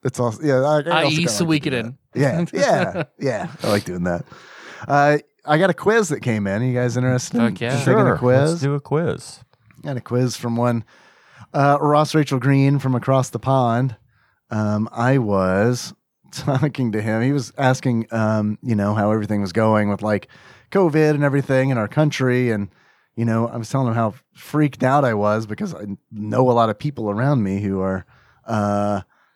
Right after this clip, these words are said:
Speaker 1: who, who got covid. Uh, so we were talking about that. <laughs> And then, like, that was late last week. And then I realized, oh, I didn't even ask him about a quiz or anything. And then, like a,
Speaker 2: <laughs> Huh.
Speaker 1: like a fucking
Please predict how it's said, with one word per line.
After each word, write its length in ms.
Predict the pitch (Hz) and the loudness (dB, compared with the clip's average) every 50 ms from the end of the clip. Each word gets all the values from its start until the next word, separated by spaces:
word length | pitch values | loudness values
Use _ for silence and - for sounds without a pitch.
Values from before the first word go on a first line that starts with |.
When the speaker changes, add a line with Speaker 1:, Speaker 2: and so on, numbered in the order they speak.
| _ _ _ _ _ _ _ _ _ _ - - - | _ _ _ _ _ _ _ _ _ _ -20 -14 -12
Speaker 1:
who, 80 | 104 | -10
who 200 | 92 92 117 123 | -4 -2 0 0
got 340 | 101 120 113 127 151 - - - | 0 0 0 0 0 -2 -4 -6
covid. 640 | - - 165 180 135 101 87 80 82 95 110 117 - _ _ _ | -4 0 0 0 0 0 -2 -4 -4 -6 -8 -10 -14 _ _ _
Uh, 260 | - 113 113 113 110 104 | -10 -6 -4 -4 -4 -4
so 120 | - 113 | -4 -2
we 60 | 113 110 | -2 -2
were 60 | 107 | -2
talking 280 | - - 143 147 143 131 | -2 -2 -2 -2 0 -2
about 220 | 113 107 104 95 | -2 -4 -4 -2
that. 380 | 104 151 151 135 123 117 117 - _ | 0 0 2 2 2 0 0 -2 _
<laughs> 40 | - | -4
And 160 | 139 127 120 | -2 -2 -2
then, 300 | 110 - 185 165 156 160 | 0 0 0 2 2 2
like, 340 | 156 147 147 147 147 147 185 | 2 2 2 2 0 -2 -2
that 160 | 180 170 160 180 | 0 0 0 0
was 160 | 185 151 139 | -2 -2 0
late 180 | 156 160 170 | 0 0 0
last 280 | 165 160 147 143 127 - | 0 -2 -2 -2 -2 -2
week. 300 | 151 165 165 156 - - | -2 0 0 0 -2 -4
And 120 | 139 131 127 | -6 -4 -2
then 80 | 139 | 0
I 60 | 135 135 | 0 0
realized, 560 | 131 127 131 131 131 127 127 127 120 - _ _ _ _ _ _ _ _ _ - - - | 0 0 2 2 2 2 2 2 0 -2 _ _ _ _ _ _ _ _ _ -20 -10 -2
oh, 160 | - - 311 294 | 0 0 2 2
I 80 | 226 | 2
didn't 160 | 247 302 285 226 | 0 0 -2 -2
even 140 | 214 196 170 | 0 2 2
ask 260 | 160 180 233 - - | 4 2 2 0 0
him 60 | 214 | 2
about 180 | 202 185 180 151 | 2 2 2 2
a 40 | 131 | 0
quiz 400 | - - 151 170 202 208 180 156 | 0 0 2 2 2 2 2 2
or 100 | 143 127 | 2 2
anything. 600 | 113 113 117 - - 127 123 123 120 120 123 123 | 2 0 0 0 2 2 2 2 2 2 0 0
And 80 | 117 | 2
then, 200 | 113 127 131 131 | 2 2 2 2
like 220 | 131 131 127 123 - | 2 0 0 0 0
a, 280 | 123 123 123 117 107 - _ - | 0 2 2 0 -2 -4 _ -16
Speaker 2:
<laughs> 100 | - - | -16 -10
Huh. 120 | 139 139 131 _ - - | -10 -10 -10 _ -16 -14
Speaker 1:
like 100 | - 107 104 | -10 -8 -8
a 40 | |
fucking 360 | - - 135 135 131 135 131 | -4 0 0 0 2 0 -2